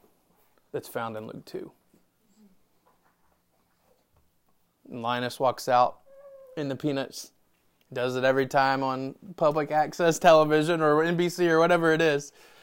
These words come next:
Walks out and recites Luke two. I remember Luke two. It's funny.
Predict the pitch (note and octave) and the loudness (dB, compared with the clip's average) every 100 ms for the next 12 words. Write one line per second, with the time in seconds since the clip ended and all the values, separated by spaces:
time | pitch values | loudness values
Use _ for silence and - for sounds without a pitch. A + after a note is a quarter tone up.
0 | - - C#3 E3+ F3 F3+ E3 D#3+ D3 - | -20 -8 8 10 10 8 8 6 -2 2
1 | D#3+ C#3+ - D3+ - D3+ - - E3+ A3+ | 2 2 -2 -4 -2 -6 -6 0 8 10
2 | A#3+ F#3+ D#3+ D3 D3 C3 C#3+ - - E3 | 10 6 6 4 2 0 -6 -6 -2 -2
3 | - A3+ A#3 D3+ | 2 4 4 4